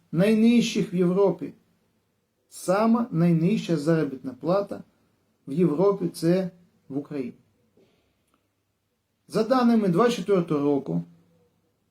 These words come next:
мінімальна місячна заробітна плата в Україні становить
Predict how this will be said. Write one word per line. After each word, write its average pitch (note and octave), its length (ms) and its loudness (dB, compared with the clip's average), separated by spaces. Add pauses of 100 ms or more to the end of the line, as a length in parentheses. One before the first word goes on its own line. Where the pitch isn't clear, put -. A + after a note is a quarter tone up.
мінімальна A3+ 720 2
місячна F3+ 680 2
заробітна D3+ 540 0
плата D#3+ 340 -4
в C#3 60 -4
Україні F3 400 -4
становить F3+ 640 -2